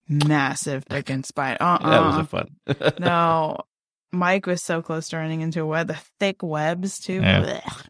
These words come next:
Speaker 2: Yeah, um, and, like, I know people are like, "Wait, wait, you go against demons and stuff like that, but you're afraid of spiders?" Spiders can bite you.
Speaker 1: Yeah.
Speaker 2: They crawl on your face and stuff.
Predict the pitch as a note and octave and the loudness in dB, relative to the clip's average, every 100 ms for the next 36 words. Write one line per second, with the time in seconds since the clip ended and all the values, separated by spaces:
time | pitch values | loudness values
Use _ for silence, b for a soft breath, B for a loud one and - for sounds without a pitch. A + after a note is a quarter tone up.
0 | _ G#2 - A2 A2+ - A2+ G#2+ G2+ G#2+ | _ -2 4 4 4 0 0 2 6 6
1 | G2+ G#2 - G#2 G2 F#2+ A2 G#2+ A2 G2+ | 8 6 4 0 2 2 4 6 6 6
2 | B2 C3+ B2+ B2+ A#2+ - A2+ A2+ B2 B2+ | 8 8 8 6 2 -2 0 4 6 6
3 | B2 A2+ A#2+ A#2+ A#2 A#2+ B2 G2+ G2+ G#2 | 4 4 4 4 2 4 4 4 4 4
4 | G2+ - G#2+ B2 - B B - A3 A#3+ | 4 2 4 2 0 B B 4 8 8
5 | A#3+ A3+ G#3+ B3 - - - _ A3 G3+ | 8 6 8 8 6 2 0 _ -4 2
6 | B3 C#4 D#3 C4+ C4 G3+ F#3 E3 G3 A3 | 4 4 4 6 8 6 4 4 4 2
7 | - - - G2 - | -2 -4 0 0 -2